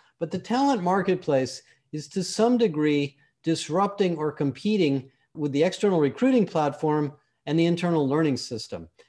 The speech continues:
And so the vendors are all kind of fighting with each other about who's gonna get this market.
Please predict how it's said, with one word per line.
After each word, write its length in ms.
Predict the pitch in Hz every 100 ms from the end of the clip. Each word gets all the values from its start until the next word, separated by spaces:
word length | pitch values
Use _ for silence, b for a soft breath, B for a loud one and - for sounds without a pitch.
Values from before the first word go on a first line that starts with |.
| b
And 120 | 143 -
so 140 | 196
the 100 | 190
vendors 600 | 151 190 233 214 190 160
are 180 | 165 156
all 260 | 175 175
kind 240 | 165 170 160
of 80 | -
fighting 300 | 165 175 156
with 120 | 143
each 140 | 135
other 160 | 147 139
about 240 | 135 131
who's 400 | 147 170 151 - b b _
gonna 140 | 139
get 220 | 131 151 151
this 240 | 131 -
market. 480 | 170 180 175 95